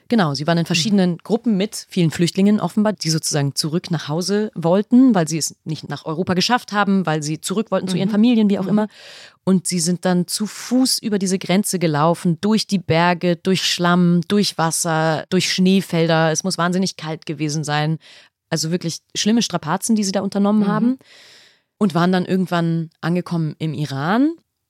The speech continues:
Speaker 1: Und er beschreibt, dass sie dort in so einer Art Flüchtlingscamp waren. Und dort sollte es dann wieder weitergehen. Dort sollten sie wieder Anweisungen kriegen, was passieren sollte. Und dieses Flüchtlingscamp wurde dann eines Morgens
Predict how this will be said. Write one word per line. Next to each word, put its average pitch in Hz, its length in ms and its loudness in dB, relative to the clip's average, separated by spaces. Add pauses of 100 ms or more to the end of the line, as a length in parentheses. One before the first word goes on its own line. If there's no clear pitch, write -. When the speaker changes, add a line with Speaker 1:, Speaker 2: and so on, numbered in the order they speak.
Speaker 1:
Und 190 220 0
er 170 80 0
beschreibt, 175 480 -4
dass 180 120 -2
sie 180 100 -8
dort 175 260 -2
in 175 160 -4
so 160 140 -4
einer 160 260 -4
Art 156 420 -6
Flüchtlingscamp 226 1040 -2
waren. 254 300 0
Und 196 220 -8
dort 170 140 -6
sollte 175 180 -6
es - 40 -6
dann 156 160 0
wieder 208 220 0
weitergehen. 208 600 0
Dort 170 120 -2
sollten 160 200 -2
sie 151 140 -2
wieder 190 240 0
Anweisungen 185 760 2
kriegen, 202 540 0
was 160 180 -4
passieren 202 460 0
sollte. 214 460 0 (1000)
Und 190 140 0
dieses 185 180 0
Flüchtlingscamp 180 680 0
wurde 165 140 0
dann 156 160 0
eines 160 280 0
Morgens 165 640 -2